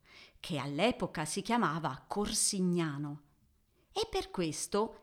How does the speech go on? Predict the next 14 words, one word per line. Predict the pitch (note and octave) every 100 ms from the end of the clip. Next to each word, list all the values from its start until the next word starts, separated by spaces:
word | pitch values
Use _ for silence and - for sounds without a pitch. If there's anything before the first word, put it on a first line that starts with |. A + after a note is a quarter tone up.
| -
chiama | - C4 A3+ C4+ -
un | D#4 E4+
grande | C4+ F#3 A#3 A3+
architetto, | G#3 G3+ G3+ F#3+ F#3 - - D#3+ D3 - _ -
Bernardo | - F3 D#3 F3 A#3 C#4+ A3 C4+ -
Rossellino. | A3+ B3+ - A3+ F3 D#3 C#3+ D3 C#3 - _ _ _ _
In | G3 F3 E3
soli | - G#3+ A3+ G3
quattro | - G3+ G#3 F3 E3
anni | F3+ G#3+ F#3+ E3 D#3 - -
nasce | F#3+ G#3+ F#3 - - G3
questo | G3+ B3 - F3
piccolo | - - D#4 D#4 C4 A#3+ F#3
gioiello. | G3 G3 D#3 C#3 C#3 D3 D3